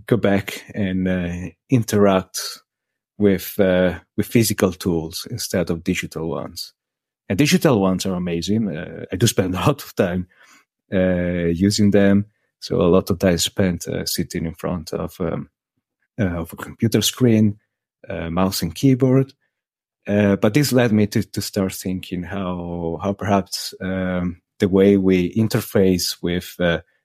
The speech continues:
digital technologies could change, uh, in the future,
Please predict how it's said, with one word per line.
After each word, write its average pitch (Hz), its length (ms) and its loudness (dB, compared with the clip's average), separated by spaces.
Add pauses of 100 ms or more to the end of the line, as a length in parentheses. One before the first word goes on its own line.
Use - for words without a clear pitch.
(140)
digital 101 360 2
technologies 87 840 -2 (320)
could 113 180 2
change, 92 680 0 (100)
uh, 90 240 -4
in 104 120 0
the 90 80 -4
future, 82 600 -4